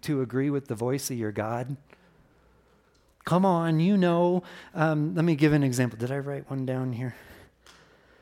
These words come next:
Well, I'll give you an example. I was, this happens to me almost every week. I'm, I'm preparing for a message, and,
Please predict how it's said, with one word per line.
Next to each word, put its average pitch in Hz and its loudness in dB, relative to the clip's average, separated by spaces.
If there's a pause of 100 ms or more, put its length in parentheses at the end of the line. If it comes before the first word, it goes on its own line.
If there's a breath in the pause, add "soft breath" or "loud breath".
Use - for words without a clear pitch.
(3500 loud breath)
Well, 143 6
I'll 185 6
give 135 -2
you 123 0
an 120 -2
example. 117 -2
I 117 0
was, 127 -6 (360)
this 139 -2
happens 143 -2
to 143 -6
me 147 0
almost 147 0
every 156 2
week. 175 -4 (300 loud breath)
I'm, 143 0
I'm 139 0
preparing 165 0
for 170 0
a 139 2
message, 147 -2 (300 loud breath)
and, 135 0